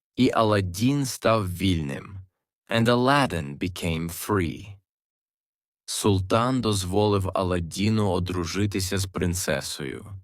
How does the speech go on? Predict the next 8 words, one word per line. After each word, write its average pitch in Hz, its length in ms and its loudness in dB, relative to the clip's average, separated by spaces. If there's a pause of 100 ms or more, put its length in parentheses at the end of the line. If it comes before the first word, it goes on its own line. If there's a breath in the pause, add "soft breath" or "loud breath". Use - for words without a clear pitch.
(760)
The 98 120 4
Sultan 110 580 2
allowed 90 540 2
Aladdin 90 640 0
to - 140 -6
marry 85 440 0
the 80 120 -6
princess. - 920 -6